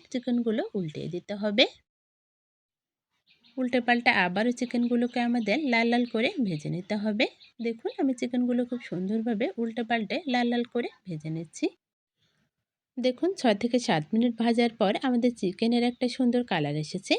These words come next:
এবার আমরা উল্টে পাল্টে ছাঁকনার সাহায্যে চিকেনগুলো তেল ঝরিয়ে উঠিয়ে নেব। দেখুন, আমি চিকেনটা উঠিয়ে নিচ্ছি। দেখুন, আমার সবগুলো চিকেন ফ্রাই করা হয়ে এসেছে। এবার আমি একটা চিকেন আপনাদের মাঝে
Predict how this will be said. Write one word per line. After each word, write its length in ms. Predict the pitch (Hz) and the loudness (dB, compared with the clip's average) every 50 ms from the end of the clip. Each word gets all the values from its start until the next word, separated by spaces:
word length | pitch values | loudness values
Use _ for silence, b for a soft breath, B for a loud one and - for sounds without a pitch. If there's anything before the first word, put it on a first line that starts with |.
| - - | 0 0
এবার 280 | 240 233 208 226 233 233 | 0 2 2 2 2 2
আমরা 240 | 240 233 202 175 190 - - | 4 2 2 0 0 -4 0
উল্টে 280 | 226 226 226 220 247 247 | 0 0 2 2 0 0
পাল্টে 360 | 240 247 240 240 226 - 202 294 | 2 2 0 0 0 0 -2 -2
ছাঁকনার 440 | - - - 226 226 - 240 240 240 233 | -2 -2 -6 -6 -4 -2 -2 -2 -2 0
সাহায্যে 320 | - 247 240 240 220 247 240 | 0 2 2 2 2 0 -2
চিকেনগুলো 560 | 240 - 247 240 - 240 240 240 240 196 220 330 381 - | -2 -2 -4 -2 2 2 2 4 2 2 0 0 -2 -4
তেল 160 | - 240 240 233 | -6 -6 -4 -2
ঝরিয়ে 320 | 226 247 247 208 208 240 403 | -2 -2 -2 -2 -2 -4 -4
উঠিয়ে 360 | 254 175 160 - - 156 147 151 | -6 -8 -8 -8 -6 -6 -4 -4
নেব। 220 | 160 160 170 175 214 339 - _ _ _ _ _ _ _ _ _ _ _ _ _ _ - | -4 -6 -4 -2 -2 -2 -4 _ _ _ _ _ _ _ _ _ _ _ _ _ _ -2
দেখুন, 320 | 247 254 254 254 - 403 539 440 | -2 -2 -2 -2 -4 -6 -2 2
আমি 140 | 320 285 | 2 2
চিকেনটা 480 | 254 - 262 240 - 247 240 240 262 277 427 | 2 2 0 0 2 2 2 2 0 -2 -2
উঠিয়ে 340 | 294 202 202 - - 160 160 | -2 -4 -4 -4 -6 -4 -4
নিচ্ছি। 340 | 160 160 160 - - - 294 403 554 _ _ _ _ _ _ _ _ _ _ - | -4 -4 -6 -8 -4 -2 0 0 -2 _ _ _ _ _ _ _ _ _ _ -6
দেখুন, 320 | 247 262 254 254 - 381 440 | -4 -4 -4 -4 -6 -4 -2
আমার 220 | 339 285 269 254 - | 0 2 2 0 2
সবগুলো 360 | - 196 170 185 - 233 233 254 | 0 0 0 0 -2 0 -2 0
চিকেন 320 | 247 - 247 240 247 247 247 | 0 -2 -2 0 0 0 0
ফ্রাই 200 | 247 - 254 247 247 | 0 0 -2 -2 0
করা 240 | - 247 240 247 | 0 0 0 0
হয়ে 200 | 226 220 196 170 170 | -2 -2 -6 -6 -6
এসেছে। 360 | 156 - - 165 - - 302 - - - | -8 -8 -8 -10 -4 -4 -6 -6 -2 -2
এবার 280 | 269 240 220 240 247 254 | 0 2 2 2 2 4
আমি 180 | 247 247 247 233 - 147 165 | 2 2 2 0 -2 -4 -6
একটা 180 | - - 226 220 | -6 -8 -8 -6
চিকেন 340 | 226 254 247 - 214 254 339 - | -4 -6 -4 -4 -4 -6 -4 -2
আপনাদের 420 | 269 233 233 - - 247 233 254 247 247 | -4 -4 -4 -2 -4 -2 0 2 2 2
মাঝে 280 | 247 247 233 - 220 | 2 2 0 -2 -6